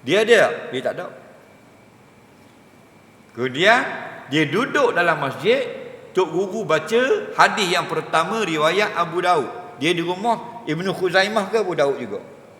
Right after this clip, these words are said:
Sama, hak tu sama. Ilmu yang disampaikan, dia tengok live sama saja, tak lari sikit. Maknanya orang yang datang masjid, dalam masjid dapat ilmu, dia dapat. Itu kelebihan dia.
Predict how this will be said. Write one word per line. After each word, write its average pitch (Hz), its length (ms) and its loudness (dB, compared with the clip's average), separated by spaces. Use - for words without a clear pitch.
Sama, 113 480 -2
hak - 80 -12
tu 170 80 -8
sama. 101 480 -10
Ilmu 143 320 -6
yang 160 160 0
disampaikan, 156 800 -2
dia 156 160 -4
tengok 160 320 -2
live 202 300 -2
sama 117 260 -8
saja, 92 240 -12
tak 135 160 -6
lari 117 240 -4
sikit. - 640 -16
Maknanya 175 560 4
orang 165 320 2
yang - 60 -2
datang 143 260 0
masjid, 139 320 -4
dalam 135 240 -2
masjid 135 160 -8
dapat 120 480 -4
ilmu, 131 240 -2
dia 135 240 2
dapat. - 440 -6
Itu 120 320 -6
kelebihan 87 560 -10
dia. 80 140 -18